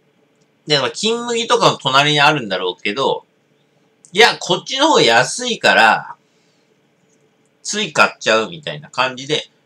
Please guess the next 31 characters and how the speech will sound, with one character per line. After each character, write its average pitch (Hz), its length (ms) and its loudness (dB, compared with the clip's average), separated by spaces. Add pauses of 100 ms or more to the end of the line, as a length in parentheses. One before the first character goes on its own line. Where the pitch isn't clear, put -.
(120)
買 165 180 4
っ - 140 -10
た 247 140 0
け 214 80 -2
ど、 185 100 -2
お、 175 200 -4
こ 214 140 -2
れ 185 100 2
う 147 140 2
め 240 220 -4
え - 20 -2
じ 120 100 -2
ゃ 87 60 -2
ん、 - 140 -20
み - 120 -18
た 92 80 -12
い - 20 -16
な。 - 60 -20 (680)
金 269 300 -6
麦 240 180 -10
と 226 140 -10
大 277 260 -4
し - 100 -6
て 143 80 -2
味 139 300 -4
変 120 220 -2
わ 180 160 0
ん - 20 -10
ね 214 160 -2
え - 40 0
や。 - 200 -2